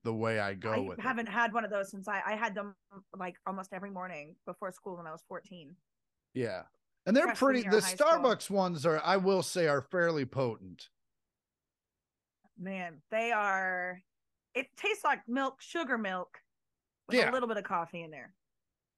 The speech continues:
Speaker 1: Yeah. No, it's
Speaker 2: I don't know
Speaker 1: definitely
Speaker 2: what else they
Speaker 1: like,
Speaker 2: put in there.
Speaker 1: they're like, "You don't want coffee, but you're tired of Red Bull. Well, come on down to
Speaker 2: <laughs>
Speaker 1: Frappuccino Town."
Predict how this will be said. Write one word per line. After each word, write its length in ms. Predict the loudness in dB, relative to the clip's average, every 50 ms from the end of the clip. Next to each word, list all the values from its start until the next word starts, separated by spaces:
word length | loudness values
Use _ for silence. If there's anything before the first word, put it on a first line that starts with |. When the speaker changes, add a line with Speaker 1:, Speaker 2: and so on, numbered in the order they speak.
| -8
Speaker 1:
Yeah. 300 | -2 2 2 2 2 0 -4 -8 _ _ _ _ _ _ _ -10
No, 280 | -2 0 2 4 6 4
it's 200 | 4 2 0 -2 4
Speaker 2:
I 40 | 4
don't 180 | 4 4 4 2
know 120 | 0 2
Speaker 1:
definitely 240 | 2 4 4 4 4
Speaker 2:
what 80 | 6 6
else 120 | 6 4
they 60 | 4 0
Speaker 1:
like, 140 | -2 -4
Speaker 2:
put 140 | -4 -4 -4
in 100 | -4 -4
there. 260 | -6 -10 -12 -12 -16 -18 _ _ _ _ _ _ _ _ -6
Speaker 1:
they're 100 | -2 -2
like, 240 | 0 0 -2 -2 2
"You 120 | 2 4
don't 160 | 6 6 6
want 200 | 6 6 4 4
coffee, 640 | 2 2 6 6 8 6 6 4 2 2 2 2 -2 -4 _ -6
but 160 | -4 -4 -4
you're 140 | -4 -6 -8
tired 480 | -6 -2 0 2 4 4 4 4 4 4
of 60 | 4
Red 360 | 6 6 6 6 4 2 0
Bull. 340 | -2 -4 -4 -4 -6 -8 -12 _
Well, 300 | -12 -10 -8 -8 -8 -10 -10 -2
come 220 | -2 0 0 2
on 220 | 2 2 2 0
down 320 | 2 2 4 4 4 4 2
to 60 | 0
Speaker 2:
<laughs> 0 |
Speaker 1:
Frappuccino 920 | 0 2 4 4 4 4 4 2 0 0 0 0 0 2 2 2 2 2 0
Town." 500 | 0 0 0 0 0 -4 -8 -12 -14